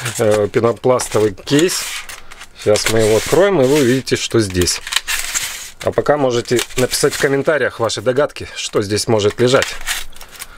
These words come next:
Пишите? Ну, ладно. Если не угадали, смотрите. Опачки! Да, ребята, смотрите, здесь пришла абсолютно новенькая целая клавиатура для моего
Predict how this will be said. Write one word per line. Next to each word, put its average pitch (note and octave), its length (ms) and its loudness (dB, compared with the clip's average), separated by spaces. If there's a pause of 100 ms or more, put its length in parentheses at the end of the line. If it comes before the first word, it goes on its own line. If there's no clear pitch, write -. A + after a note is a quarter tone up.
(480)
Пишите? - 400 0 (1120)
Ну, D#3+ 220 2 (120)
ладно. F#2+ 300 2 (300)
Если A2+ 240 0
не G#2+ 80 4
угадали, D3+ 420 2 (100)
смотрите. F#2 500 -4 (1700)
Опачки! A2+ 760 0
Да, C#3 260 2
ребята, A#2+ 320 2
смотрите, A#2 440 -2
здесь A#2 360 2 (640)
пришла C3+ 400 4
абсолютно C3 520 2
новенькая B2 500 2
целая A#2+ 420 2
клавиатура B2 640 4
для A2 340 2
моего A2+ 440 4